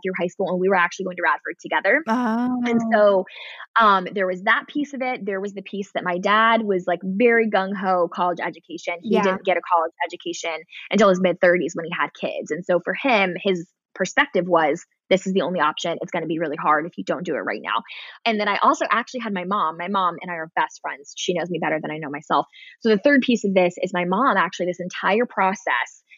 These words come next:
Speaker 1: she knew way before I did that college wasn't in, in the cards for me. She just knew that
Speaker 2: <laughs>
Speaker 1: that was not where I
Speaker 2: Moms
Speaker 1: needed to be.
Speaker 2: always know.
Speaker 1: They always know. So the whole time I'm applying to all of these colleges, I applied to Savannah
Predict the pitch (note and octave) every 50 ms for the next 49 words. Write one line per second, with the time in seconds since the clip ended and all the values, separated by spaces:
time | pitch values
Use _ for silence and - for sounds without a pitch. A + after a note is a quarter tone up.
0 | _ _ - - - C4+ C4 C4 B3+ A#3+ G#3+ G3 F#3 F3+ F3 - - G#3 G#3+ A3
1 | A#3+ A#3+ B3 B3 C4 A3+ A#3 - A#3 G#3+ - - E3+ E3 E3 D3+ D#3+ C#3+ C3 D3
2 | F#3 F#3 - _ _ _ _ - - G#3+ F#3 F3+ F3 E3+ F#3 F3+ F3 E3+ F3 E3+
3 | - F#3+ F3+ F3 E3 E3 F3+ _ _ _ - - - G3+ F#3+ F3+ F3 F3 - -
4 | - - - G3+ F3+ - F#3+ - A3+ A3 A3+ B3 - B3+ A3 G#3 G3 F#3+ F#3+ -
5 | F#3+ E3+ E3 - F#3+ F#3+ - G#3 G3+ G3 F#3 F3+ F3 F3 F3 E3+ - - - A3+
6 | G#3+ G#3 G3+ G#3 G3+ G3 G3 F#3+ - A#3+ F#3 F#3 F#3 - G#3+ G3+ G3+ G#3 G#3 G#3+
7 | G#3+ A3 A3 G#3+ A3+ A3 A3 A3 G#3 G#3 G#3 G3+ G3+ G3+ G3+ G3+ G3+ F#3 - _
8 | _ _ _ - - - G#3+ G#3+ A3 G#3+ G#3 G#3 A3 B3 C4 C#4+ C#4 C#4 D4+ D#4+
9 | E4 D#4 - - - - _ - D4 B3+ B3 A3 - - B3+ C4+ D4 - E4+ D#4
10 | D#4 D4+ C#4 C4 B3 - - A3+ G#3 G#3 G#3 G#3 - - F#3 F#3+ G3+ G#3+ A3 G#3+
11 | - - G3 F#3 F3+ F#3 F#3 F#3 F3+ F3+ F#3 - F3+ F3+ G3+ - - G#3+ F#3+ F#3+
12 | F#3+ - - G3 - - G#3 G3 G3 G3+